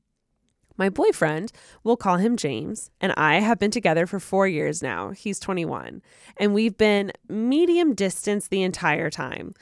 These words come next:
In high school, we were an hour away from each other, and the furthest we've been is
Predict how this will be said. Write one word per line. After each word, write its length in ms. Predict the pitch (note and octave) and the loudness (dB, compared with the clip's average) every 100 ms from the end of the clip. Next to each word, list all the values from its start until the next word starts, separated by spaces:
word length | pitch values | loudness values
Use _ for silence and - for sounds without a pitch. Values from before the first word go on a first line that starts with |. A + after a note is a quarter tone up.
| _ _ _ - | _ _ _ -6
In 100 | G3 | -2
high 220 | A3 C4+ | 2 2
school, 400 | - - A3+ G#3 | 2 2 2 2
we 180 | F#3 G3+ | 0 -2
were 280 | F#3+ F#3 F3+ | 2 4 2
an 180 | D#3+ D#3 | 0 -4
hour 320 | F3 G3+ G#3 G3 | 0 2 4 4
away 220 | F#3 F3 | 2 0
from 220 | - F3+ | 0 -4
each 180 | E3+ - | -4 -2
other, 240 | D#3 D#3+ | 0 0
and 160 | D3+ F#3 | 0 -2
the 60 | |
furthest 500 | E3+ C#4 D#4 C#4+ B3+ | -2 2 4 2 0
we've 180 | A3 G#3 | -2 0
been 400 | F#3 E3 E3 F3 - _ | 0 2 0 -4 -12 _
is 260 | - F#3 | -4 -4